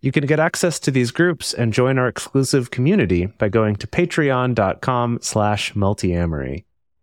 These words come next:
In addition, you can share publicly on Twitter, Facebook, or Instagram.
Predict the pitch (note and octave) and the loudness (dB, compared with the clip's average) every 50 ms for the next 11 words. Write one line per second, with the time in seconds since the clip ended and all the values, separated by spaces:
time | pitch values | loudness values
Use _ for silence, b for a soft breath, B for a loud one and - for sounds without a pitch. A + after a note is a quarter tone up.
0 | _ - C3 C3+ C3 C3 B2+ E3+ E3 - G3 G3 G3 G3 D#3+ E3+ - F3+ F3 D#3+ | _ -4 -2 0 0 2 2 2 2 2 0 0 0 0 0 0 2 2 2 2
1 | - F#3+ F#3 - - G#3 F3+ C#3+ G#2+ - - G2 F2+ F2 E2+ - - G#2 A2 G#2+ | 0 -2 0 0 0 0 0 0 -2 -2 -2 -2 -2 -2 -4 -4 -4 -4 -2 -2
2 | G#2+ - - D#3 D#3+ E3 E3+ E3 - - - B2+ C3 C3+ - - C#3 C3+ C#3 - | -4 0 0 0 2 2 0 0 -2 -2 0 0 0 -2 -2 -2 -2 -2 -2 -4
3 | - - _ A#2+ B2 C3+ - - A2 D3+ - - - D2 D2+ C#2+ C2 A#1+ A1+ C2 | -12 -6 _ -2 -2 0 0 0 -2 -2 -2 -2 -4 -4 -4 -6 -6 -8 -12 -14